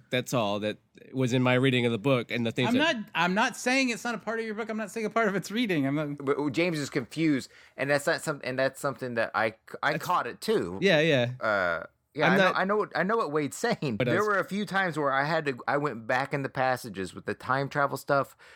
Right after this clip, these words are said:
Speaker 3: with the drug stuff, and reread the sentences. And I'm like, and I'm like, "Uh, if I had a pencil, I could have
Speaker 1: <laughs>
Speaker 3: crossed
Speaker 1: Sure.
Speaker 3: this sentence out,"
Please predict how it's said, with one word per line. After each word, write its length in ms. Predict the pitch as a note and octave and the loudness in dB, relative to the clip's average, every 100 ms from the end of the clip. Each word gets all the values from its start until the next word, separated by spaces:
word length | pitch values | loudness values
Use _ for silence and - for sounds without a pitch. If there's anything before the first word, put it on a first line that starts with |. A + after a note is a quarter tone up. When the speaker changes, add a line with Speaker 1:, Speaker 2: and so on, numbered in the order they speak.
| - | -20
Speaker 3:
with 280 | G#2+ A2 G#2 | -4 -2 -2
the 80 | G#2+ | -6
drug 360 | G2 B2 B2+ A2+ | -4 0 0 -2
stuff, 380 | - B2+ A#2 - | 0 2 0 -4
and 240 | G#2 G2+ | -4 -2
reread 520 | A#2 C#3+ C3+ C3+ B2+ | 0 0 2 0 0
the 100 | G#2+ | -6
sentences. 540 | G#2 C#3+ A2+ G#2 G#2 G2+ | -6 -6 -6 -8 -8 -4
And 100 | G#2 | -2
I'm 80 | G#2 | 0
like, 220 | G2+ - | 0 0
and 100 | G#2+ | 0
I'm 160 | A2 A2 | 0 0
like, 240 | G#2 - | -2 -2
"Uh, 80 | A2+ A#2 | -2 0
if 80 | |
I 120 | C3+ C#3 | 0 -2
had 140 | C#3+ | -2
a 60 | A2 | -4
pencil, 560 | - A3 - F2+ G2 _ - - | -4 -4 -4 -6 -8 _ -20 -6
I 60 | - | 0
could 120 | C3+ | 2
have 120 | D3+ C3+ | 2 2
Speaker 1:
<laughs> 20 | |
Speaker 3:
crossed 340 | C#3+ A#2+ B2+ | 2 2 0
Speaker 1:
Sure. 100 | - | -2
Speaker 3:
this 100 | G3+ | 0
sentence 360 | - F#3+ C#3 A2+ | 0 -2 -2 -2
out," 300 | F#2+ G#2 | 0 0